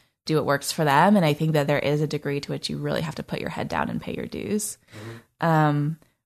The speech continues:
Speaker 1: but by that, but at the same time, I, you know, in my early twenties, even to my thirties, I probably had, like, ten different types of jobs. I was
Speaker 2: Yeah.
Speaker 1: dabbling in so many things, but I was doing it with an intensity. So when I did do something, I showed up for it and I committed to it.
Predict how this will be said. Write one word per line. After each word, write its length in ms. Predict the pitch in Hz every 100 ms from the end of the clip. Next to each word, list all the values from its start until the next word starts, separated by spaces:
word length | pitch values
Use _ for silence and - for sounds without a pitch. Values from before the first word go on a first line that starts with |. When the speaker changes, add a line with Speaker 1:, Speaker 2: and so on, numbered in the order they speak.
| _
Speaker 1:
but 160 | 185 160
by 140 | 160
that, 260 | 156 151 - _ _ _
but 280 | 165 165 156 -
at 80 |
the 60 | 160
same 220 | 156 160
time, 320 | 156 175 156
I, 360 | 147 143 143 139
you 60 | -
know, 140 | 151
in 100 | 139
my 240 | 147 147 156
early 400 | - 147 143 143 -
twenties, 420 | - 143 143 143
even 280 | 156 156 156
to 140 | -
my 140 | 151 160
thirties, 560 | - 147 208 165 156 -
I 360 | 143 139 143 - _ _ _ _ _ _ -
probably 260 | - 175
had, 180 | 160 160
like, 140 | 147 -
ten 360 | - - 151
different 280 | 139 - 147
types 240 | 156 - -
of 100 | -
jobs. 460 | - 147 - - -
I 60 |
was 160 | 151 156
Speaker 2:
Yeah. 60 | 151
Speaker 1:
dabbling 520 | 156 156 156 147 143
in 100 | 139
so 340 | - - 170
many 220 | 180 160 -
things, 640 | 175 165 160 - - - _ - _ _ _ _
but 80 | 196
I 100 | 180
was 320 | 175 170 160
doing 300 | - 208 226 190
it 80 |
with 160 | - 156
an 220 | 151 -
intensity. 760 | 143 - 139 - - - - 180 _ _
So 200 | - 180
when 100 | 170
I 80 | 160
did 260 | 151 180 180
do 100 | 170
something, 300 | 160 151 143
I 40 |
showed 320 | 131 - 151 139
up 180 | 127
for 160 | - 127
it 60 | -
and 100 | 143
I 40 |
committed 440 | - - - - -
to 100 | -
it. 220 | - -